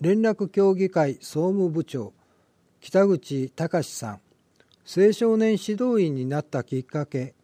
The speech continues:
当時の地域代表とのつながりがあった。ピーティーエーの役員などをしていた母親の紹介。自分の番が回ってきた。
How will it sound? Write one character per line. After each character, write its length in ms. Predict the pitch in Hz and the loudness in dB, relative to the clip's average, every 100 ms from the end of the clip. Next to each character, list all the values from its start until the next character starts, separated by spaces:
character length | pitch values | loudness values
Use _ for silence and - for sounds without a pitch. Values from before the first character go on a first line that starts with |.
| _ _ _ _ _ _ | _ _ _ _ _ _
当 220 | - 226 | -2 0
時 120 | 196 151 | 0 -2
の 140 | 143 | -4
地 220 | - 208 | -2 0
域 140 | 165 143 | 2 2
代 240 | 147 175 | 2 2
表 200 | 208 185 | 2 0
と 160 | 185 202 | 0 -2
の 140 | 190 | -2
つ 160 | 131 - | -4 -6
な 160 | 156 185 | -2 2
が 140 | 180 | 2
り 140 | 160 | 2
が 100 | 151 | 0
あ 40 | 139 | 0
っ 40 | - - | -6 -12
た。 180 | 110 - _ _ _ _ - | -12 -12 _ _ _ _ -4
ピ 180 | 202 | -2
ー 40 | 226 | -2
テ 140 | - | -2
ィ 200 | 233 233 | 0 4
ー 40 | 220 | 4
エ 20 | |
ー 20 | |
の 140 | 170 147 | 4 2
役 340 | 143 156 214 | 2 0 2
員 180 | 208 202 | 2 2
な 140 | 202 202 | 2 2
ど 160 | 190 | 2
を 80 | 151 | 0
し 140 | - | -2
て 160 | - 170 | -2 0
い 80 | 143 | 0
た 260 | - 120 - _ _ | -4 -10 -10 _ _
母 300 | 147 135 180 | -4 0 0
親 220 | 190 170 | 0 -2
の 140 | 165 | -4
紹 260 | 139 151 147 | -4 -2 -2
介。 300 | - 127 127 _ _ _ _ _ _ _ 123 | -4 -6 -8 _ _ _ _ _ _ _ -10
自 180 | 123 | -4
分 280 | 156 208 202 | 0 2 2
の 120 | 202 | 2
番 240 | 190 190 190 | 4 4 4
が 160 | 180 | 0
回 200 | 165 165 | 2 0
っ 40 | 170 | -2
て 220 | - 160 | -4 -8
き 120 | 143 | -6
た。 220 | - 110 | -8 -10